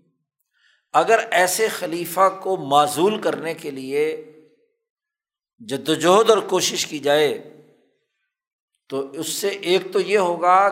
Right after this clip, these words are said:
کہ مسلمانوں کی جانوں کو خطرہ لاحق ہوگا، لڑائی ہوگی، ظاہر ہے، قتال ہوگا۔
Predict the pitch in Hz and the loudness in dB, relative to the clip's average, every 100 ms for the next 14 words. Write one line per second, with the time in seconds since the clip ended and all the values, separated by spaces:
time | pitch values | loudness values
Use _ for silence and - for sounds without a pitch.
0 | 196 175 160 147 143 135 139 156 170 185 | -2 -10 -8 -8 -6 -4 0 0 0 -4
1 | - 156 120 139 160 170 165 - 139 147 | -8 -6 0 0 0 -6 -6 -12 -8 -4
2 | 139 123 120 107 101 104 117 151 190 185 | -2 -2 -6 -12 -16 -12 -4 -2 -2 -4
3 | 180 170 156 151 - _ _ _ _ _ | -8 -8 -8 -8 -16 _ _ _ _ _
4 | _ _ _ _ _ _ - 131 143 160 | _ _ _ _ _ _ -14 -2 2 2
5 | 143 123 | 0 -10